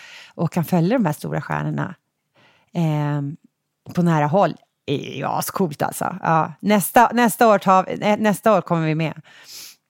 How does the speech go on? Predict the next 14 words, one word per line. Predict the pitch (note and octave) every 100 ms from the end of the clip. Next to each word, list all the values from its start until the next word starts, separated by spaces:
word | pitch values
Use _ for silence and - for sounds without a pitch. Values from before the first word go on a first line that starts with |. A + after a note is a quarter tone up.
| _ _ -
<laughs> | E3 - D#3+ - F#3 - A#3 D#3 G#3 - E3+ - - _ - _ - - - - _ _ _ _
Du | G#3
kan | - A#3
väl, | A#3 A3+
du | B3+
kan | C#4+ C#4
väl | C#4+ C4+
göra | D4+ C#4 D4+
en, | C#4+ C#4 C4
eh, | B3+ B3
klädspaning | - C#4 A3 F3+ - C4+ C4 A3 E3+ E3+ F3
och, | - F#3 - _ -
eh, | F#3+ F3+ F3
kora | - G3+ F3 F#3 F3+ D#3+ E3+